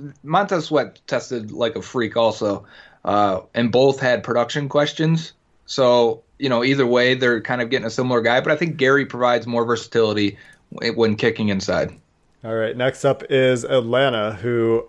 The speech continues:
Speaker 2: all the Atlanta people that I see on Twitter want an interior defensive lineman, so they're probably not very happy that the Bengals have picked Ed Oliver here.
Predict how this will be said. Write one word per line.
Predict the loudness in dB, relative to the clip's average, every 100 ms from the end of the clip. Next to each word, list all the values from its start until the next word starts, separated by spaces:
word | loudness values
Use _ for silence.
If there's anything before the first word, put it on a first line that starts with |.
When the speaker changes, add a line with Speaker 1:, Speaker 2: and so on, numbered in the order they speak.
| 0
Speaker 2:
all | 2 2
the | 2
Atlanta | 0 2 2 4 2
people | 0 2 2 2
that | 2
I | 2 2
see | 0 2
on | 2 0
Twitter | 0 0 2
want | 0 0
an | -4
interior | -4 0 0
defensive | 0 0 -2 -2 0
lineman, | 2 2 0 -2
so | -2 0
they're | 2
probably | 2 0 0 0 0
not | 2 0
very | 2 2 2
happy | 2 2 0
that | 0
the | 0
Bengals | 0 2 0 -2
have | 2
picked | 4 4
Ed | 0 0
Oliver | 2 2 2 2
here. | 4 4 2